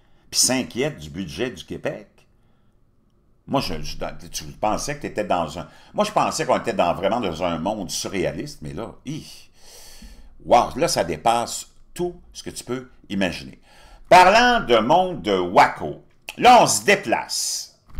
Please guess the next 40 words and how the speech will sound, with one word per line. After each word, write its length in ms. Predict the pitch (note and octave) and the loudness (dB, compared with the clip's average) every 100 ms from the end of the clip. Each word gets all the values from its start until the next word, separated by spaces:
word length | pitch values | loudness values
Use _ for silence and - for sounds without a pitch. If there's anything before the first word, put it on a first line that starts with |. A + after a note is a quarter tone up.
| - - - | -8 -8 -8
Juste 260 | G2+ C3+ - | 2 2 2
pour 140 | - | 0
te 80 | - | 2
donner 280 | C#3+ C3+ C#3+ | 2 2 0
une 80 | A#2 | -2
idée 420 | G2+ E3 F3+ - | 0 0 -2 -6
de 80 | F#3+ | -12
tout 220 | - B3+ | -8 -6
ce 100 | B3 | -6
qui 80 | - | -4
s'en 280 | - G3 - | -4 -6 -8
vient. 260 | - C#2+ - _ _ - - - - - - - - | -12 -18 -18 _ _ -14 -12 -12 -16 -18 -18 -20 -20
Puis 440 | - C2 B1+ - _ _ | -18 -18 -20 -20 _ _
dans, 180 | - E2+ | -4 -4
en 120 | E2+ F2 | -2 -6
Occident, 520 | E2 - D2+ F3 D3 | -4 -6 -4 -4 -6
là, 100 | D2+ | -12
puis 140 | D#2+ | -12
dans, 180 | D#2 - - _ _ _ _ _ _ _ - | -12 -14 -18 _ _ _ _ _ _ _ -6
ça, 260 | - G3+ | 2 4
peut-être 320 | - C#3 D3+ | 4 4 4
que 80 | - | 2
tu 160 | A#2+ G#2+ | -4 -2
le 60 | |
verras 220 | F#2+ F#2+ E2+ | 2 4 4
pas 200 | G#2 F2+ | 4 2
en 60 | |
Russie 340 | D#2 - - - | 0 -4 -4 -4
parce 180 | D#2 | -8
que 160 | - E2 D2+ - - | -6 -8 -8 -12 -12
le 140 | D2+ | -8
monde 440 | D#2 F2 A#2 F2+ D#2 D2 - | -6 -6 -6 -10 -14 -16 -18
tient 380 | - - G2+ G2+ _ _ _ _ _ - | -14 -10 -8 -10 _ _ _ _ _ -6
mordicus 800 | C#3+ - D#3 D3 - - - - - - - | 0 0 -2 -14 -16 -16 -18 -18 -18 -16 -10
à 80 | - | -8
son 260 | - F2+ | -4 -2
mode 300 | D#2+ G2 - - - - - | 2 0 0 -12 -20 -20 -18
de 220 | C#3+ D3 | -4 2
vie 200 | D#3+ F3+ | 2 2
traditionnel. 840 | G3+ C3 F#2+ - G2 D#2 E2 C#2+ - | -2 0 0 -2 -2 -4 -6 -8 -14